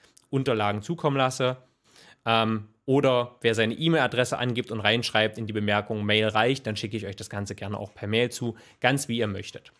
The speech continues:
So, und jetzt gehen wir einfach mal rein. Für diejenigen, die noch keinen Zoom-Raum gemacht haben, klicken wir einfach mal hier auf den Zoom-Raum der allgemeinen Studienberatung. Dann öffnet sich ein kleines Fenster. Wenn ihr noch nie Zoom benutzt habt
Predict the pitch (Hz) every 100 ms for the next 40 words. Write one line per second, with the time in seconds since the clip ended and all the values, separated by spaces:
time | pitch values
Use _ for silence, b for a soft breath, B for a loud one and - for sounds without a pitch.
0 | _ b b b b b _ _ _ _
1 | _ - 131 127 - 170 208 147 160 156
2 | 135 107 110 185 220 190 147 165 165 156
3 | 135 131 110 - 165 196 147 180 160 165
4 | 165 151 160 - 156 151 147 151 147 -
5 | _ _ _ _ _ _ _ - 139 151
6 | 135 127 135 131 120 110 139 170 139 127
7 | 120 151 139 117 113 113 135 135 104 101
8 | - 202 226 208 180 185 - 226 262 -
9 | _ _ b b b - 131 127 156 160
10 | 156 123 117 117 110 107 175 202 208 165
11 | 143 143 120 117 147 175 156 160 131 123
12 | 143 - - 160 156 -